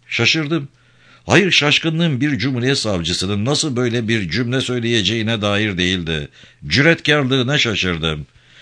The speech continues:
Düşündüğünü söylüyordu işte. İyi bence. Bir yerde okumuştum Mustafa Kemal'den Beton Kemal diye bahsettiğini. Mustafa Kemal'i farklı değerlendirdiğini tahmin ediyorum.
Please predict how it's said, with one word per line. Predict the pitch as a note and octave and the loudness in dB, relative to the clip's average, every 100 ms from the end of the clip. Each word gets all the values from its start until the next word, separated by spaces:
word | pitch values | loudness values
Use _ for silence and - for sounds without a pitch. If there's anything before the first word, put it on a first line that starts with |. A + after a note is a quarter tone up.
| - - - | -18 -10 0
Düşündüğünü | A#3+ - G#2+ E2+ D2 D2 F2 | 2 2 2 0 0 0 -2
söylüyordu | B2 B2+ F2+ F#2+ D#2 D#2+ | 0 2 2 2 0 0
işte. | D#2 - C#2+ D2 - _ _ - - - - | 0 -2 -2 -4 -6 _ _ -20 -20 -20 -6
İyi | G#3+ A3 A#2+ | 0 2 4
bence. | E2 D#2+ C#2+ C#2 - - | 2 2 -2 -4 -8 -4
Bir | E3 | -2
yerde | F#3 E3+ D#3 | 2 4 4
okumuştum | E3+ C#3+ D3 C3+ - F2+ | 2 0 0 0 -2 -2
Mustafa | E2+ E2+ - F2 F2+ | -2 -2 -2 -2 0
Kemal'den | F2 E2 E2+ D#2+ E2+ D2+ | 0 0 0 0 -2 0
Beton | G2+ - B2 A2+ | 0 0 -2 -2
Kemal | G#2 G2 G2 F#2+ | -2 0 0 2
diye | F2 F2 | 2 2
bahsettiğini. | E2+ E2+ F#2 E2+ E2 E2 D#2 E2+ - - - - - - | 0 -2 -2 -2 -2 -2 0 -2 -4 -18 -20 -20 -20 -4
Mustafa | C3 - E3 E3+ | 0 0 2 2
Kemal'i | E3+ D#3+ D#3 D#3 | 2 2 2 2
farklı | - C3+ - D#3 | 2 -2 -2 -2
değerlendirdiğini | C3+ C3 A2+ A#2+ A#2 G#2+ A2+ G#2 A2 A#2+ | 2 2 2 2 0 0 -2 0 0 -2
tahmin | A2 G2+ E2 G#2+ F#2+ | 0 0 2 2 2
ediyorum. | F2+ E2 E2 D#2+ D2 | 0 0 -2 -2 -6